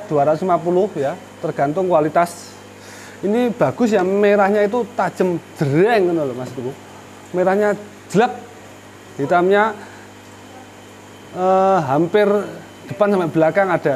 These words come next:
ya, hampir ya, enggak, enggak. Ini ya, depan cuma di sebelah kiri aja. Lima ratus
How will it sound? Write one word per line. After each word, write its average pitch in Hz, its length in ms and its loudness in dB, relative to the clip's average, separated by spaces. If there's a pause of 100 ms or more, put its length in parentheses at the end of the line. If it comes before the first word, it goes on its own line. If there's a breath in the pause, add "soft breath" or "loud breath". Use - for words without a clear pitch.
(120)
ya, - 80 -12
hampir 170 320 0
ya, 160 100 4
enggak, 151 300 -2
enggak. 139 180 0 (140)
Ini 190 160 -2
ya, 202 160 2
depan 202 320 0
cuma 185 240 -2
di 170 160 -2
sebelah 165 400 -2 (160)
kiri 175 240 2
aja. 135 320 -2 (3000)
Lima 196 300 0
ratus 202 240 0